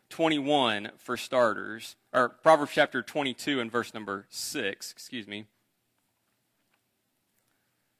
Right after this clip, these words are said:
"Train up a child in the way he should go, and when he is old, he will not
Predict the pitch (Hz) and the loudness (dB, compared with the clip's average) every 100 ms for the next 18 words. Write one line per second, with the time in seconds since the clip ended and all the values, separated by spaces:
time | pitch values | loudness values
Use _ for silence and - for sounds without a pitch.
0 | _ _ _ _ _ - - 190 208 202 | _ _ _ _ _ -2 4 6 6 2
1 | - 185 190 156 117 117 120 143 165 170 | 6 8 10 8 6 2 4 8 8 6
2 | 160 165 185 147 151 120 101 101 104 _ | 0 -6 -4 0 2 2 0 -8 -18 _
3 | _ _ _ _ _ _ _ _ - 104 | _ _ _ _ _ _ _ _ -16 -6
4 | 131 165 170 160 143 139 135 131 120 113 | -2 0 0 0 2 2 2 0 -4 -8
5 | 135 139 131 120 123 123 - - | -6 -4 -4 0 2 0 -2 -10